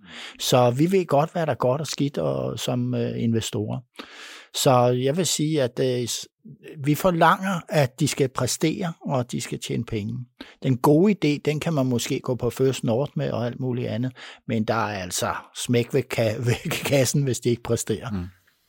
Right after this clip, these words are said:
Speaker 2: Der er vel også en relativ betragtning i det der, Helge. Øh, det er ikke sådan, man bare skal sige, jamen,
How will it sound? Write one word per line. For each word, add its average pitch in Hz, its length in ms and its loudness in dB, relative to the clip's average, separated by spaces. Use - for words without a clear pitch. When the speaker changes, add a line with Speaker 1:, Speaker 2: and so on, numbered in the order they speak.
Speaker 2:
Der 98 80 6
er 113 60 4
vel 127 100 0
også 143 200 -2
en 117 180 -4
relativ 127 460 0
betragtning 101 600 -8
i - 20 -12
det 92 100 -12
der, 104 160 -4
Helge. 92 380 -4
Øh, 85 320 0
det 110 120 0
er 120 40 2
ikke 147 180 -2
sådan, 123 220 -2
man 98 240 -2
bare 107 160 2
skal - 180 -8
sige, 98 320 -4
jamen, 101 160 2